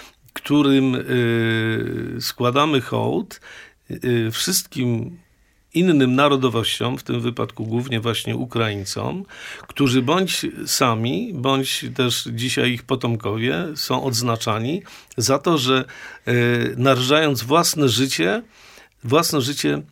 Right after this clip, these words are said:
y, y, y, ratowali Polaków. To jest właśnie to, kto ratuje jedno życie.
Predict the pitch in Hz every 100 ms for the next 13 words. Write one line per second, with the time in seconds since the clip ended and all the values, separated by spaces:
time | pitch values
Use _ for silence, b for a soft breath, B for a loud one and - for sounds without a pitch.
0 | _ - 123 117 117 120 120 117 120 123
1 | 123 117 143 147 127 135 127 127 123 113
2 | 117 - 139 139 - 156 175 160 139 131
3 | - 151 156 135 135 135 143 135 135 131
4 | 127 151 -